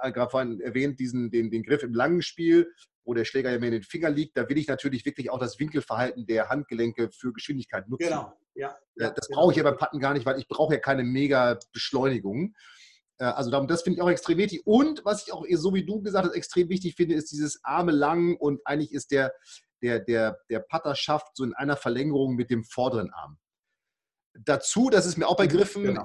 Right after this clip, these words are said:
Speaker 1: wird mir immer wichtiger eigentlich und etwas, was ich zwar, wenn ich jetzt spielen würde, auch machen würde, aber weil ich eben so wenig spiele, eben nicht so häufig mache,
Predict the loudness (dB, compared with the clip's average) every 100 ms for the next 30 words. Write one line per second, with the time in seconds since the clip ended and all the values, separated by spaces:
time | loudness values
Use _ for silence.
0 | -2 0 2 0 4 4 2 -2 0 2
1 | 2 2 0 0 -2 -4 -2 0 0 -2
2 | -4 -4 -12 _ _ _ _ -10 -4 -2
3 | 0 -4 -8 _ -4 -2 -2 -2 -2 -2
4 | 0 0 2 2 4 2 2 0 0 0
5 | 4 6 4 2 2 0 -2 0 0 2
6 | -2 0 -2 -2 -4 -4 -4 -4 -4 -6
7 | -4 -4 -2 0 0 0 -2 0